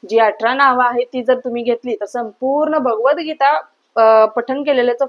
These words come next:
फळ तुम्हाला मिळतं. त्यामुळे आवर्जून तुम्ही ही नावं घ्यायची आहेत आणि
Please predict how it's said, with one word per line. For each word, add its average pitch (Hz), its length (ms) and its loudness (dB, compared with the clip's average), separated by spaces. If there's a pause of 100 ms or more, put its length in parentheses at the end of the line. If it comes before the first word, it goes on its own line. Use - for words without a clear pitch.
(120)
फळ 269 160 2
तुम्हाला 247 300 -2
मिळतं. 214 260 -8
त्यामुळे 220 320 -4
आवर्जून 233 440 -2
तुम्ही 240 260 -6
ही 240 140 -10
नावं 214 320 -2
घ्यायची 202 340 -6
आहेत 214 240 -2 (420)
आणि 226 240 2